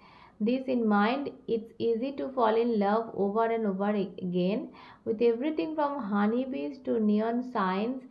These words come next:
And while I'm feeling sh-, this inspired and this is, uh, this in love, everything else short of falls into place। তো কেউ না সেই রণ পায়ে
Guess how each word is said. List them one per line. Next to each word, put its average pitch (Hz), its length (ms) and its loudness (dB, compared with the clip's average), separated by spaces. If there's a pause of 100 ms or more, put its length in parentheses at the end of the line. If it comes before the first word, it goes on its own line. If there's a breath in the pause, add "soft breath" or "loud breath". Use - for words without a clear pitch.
(300 loud breath)
And 214 220 2
while 262 280 4
I'm 254 340 4
feeling 262 500 0
sh-, - 140 -14
this 247 380 -2
inspired 233 640 0
and 214 240 0
this 214 280 0
is, 214 320 -4
uh, 180 540 0
this 240 320 -2
in 214 240 0
love, 202 300 2 (340 loud breath)
everything 254 720 0 (320)
else 220 320 4 (400 loud breath)
short 220 420 0 (140)
of 208 260 0 (420)
falls 190 340 0
into 208 180 -2 (160)
place। 302 320 4 (380 loud breath)
তো 269 60 -2 (140)
কেউ 269 140 4 (100)
না 415 140 2
সেই 285 460 2
রণ 240 400 2
পায়ে 277 220 4